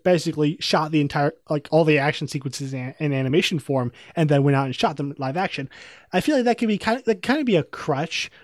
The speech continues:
for live action directors when they're not, when they're not very good, where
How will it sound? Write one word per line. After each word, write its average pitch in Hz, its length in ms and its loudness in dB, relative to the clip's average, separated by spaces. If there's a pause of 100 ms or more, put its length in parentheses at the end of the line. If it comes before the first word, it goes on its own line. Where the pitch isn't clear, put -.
for - 200 -2
live 165 220 2
action 185 300 0
directors 165 500 -2
when 156 140 2
they're 139 120 2
not, 135 380 -2 (180)
when 175 140 -2
they're 170 80 0
not 165 180 0
very 196 140 0
good, 196 220 0
where 180 200 4